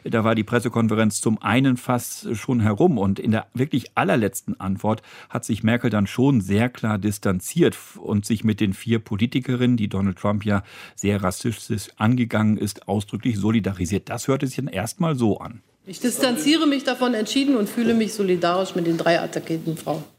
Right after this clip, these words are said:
Speaker 1: Ja, das klingt wie ein kraftvolles Statement, Herr Stucke. Allerdings, dieses Statement mussten wir Journalisten der Kanzlerin buchstäblich aus der Nase ziehen, denn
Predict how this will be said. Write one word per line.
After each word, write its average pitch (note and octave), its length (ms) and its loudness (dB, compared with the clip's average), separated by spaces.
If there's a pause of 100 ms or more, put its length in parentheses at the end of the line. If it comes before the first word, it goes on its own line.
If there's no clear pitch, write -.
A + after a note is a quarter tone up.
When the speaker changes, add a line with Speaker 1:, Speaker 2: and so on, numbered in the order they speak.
Speaker 1:
Ja, F#2 140 0
das E2+ 180 -8
klingt A2 240 -2
wie A2 60 0
ein G2 160 0
kraftvolles A2 540 -4
Statement, G#2+ 420 -2
Herr B2 100 -4
Stucke. - 400 -6
Allerdings, A#2+ 520 2
dieses C#3 400 0
Statement A2 500 0
mussten A2+ 380 0
wir A2 140 2
Journalisten G#2+ 600 0
der A2 100 -2
Kanzlerin G#2 600 0 (480)
buchstäblich A2 680 0
aus A2+ 200 -2
der B2 160 0
Nase C3 440 2
ziehen, G2 360 0
denn G2 240 2